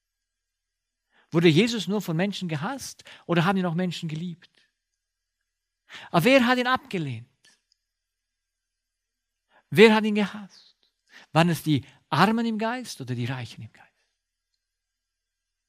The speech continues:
Wer hat Jesus in seinem Herzen? Der weiß, er ist arm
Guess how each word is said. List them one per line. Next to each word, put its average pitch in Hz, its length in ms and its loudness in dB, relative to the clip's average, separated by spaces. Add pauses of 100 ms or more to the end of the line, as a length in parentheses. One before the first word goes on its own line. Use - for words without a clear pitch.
(540)
Wer 214 340 6 (300)
hat 277 240 2
Jesus 190 680 -4 (960)
in 180 180 4
seinem 160 300 2
Herzen? 135 480 -8 (960)
Der 135 260 0 (720)
weiß, 143 400 0
er 113 100 -6
ist - 280 -8
arm 170 400 -6